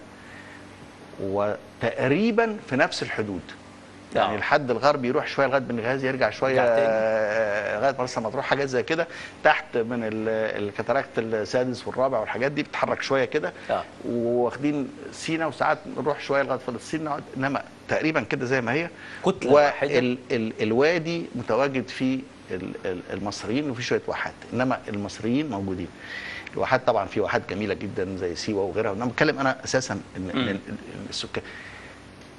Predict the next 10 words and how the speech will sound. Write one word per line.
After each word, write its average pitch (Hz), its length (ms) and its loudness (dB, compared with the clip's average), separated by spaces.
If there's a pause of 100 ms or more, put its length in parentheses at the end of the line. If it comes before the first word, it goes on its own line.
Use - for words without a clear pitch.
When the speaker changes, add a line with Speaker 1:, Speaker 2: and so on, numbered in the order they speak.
(160)
Speaker 1:
وهذه 156 520 4
معروفه 139 440 4
انها 139 280 2
مصر 175 300 -2 (640)
والسكان 120 440 -2
دول 135 120 2 (100)
مصريين. 95 500 -6 (1120)
هذه 180 480 -2
الوحده 117 560 0
التاريخيه 143 880 -2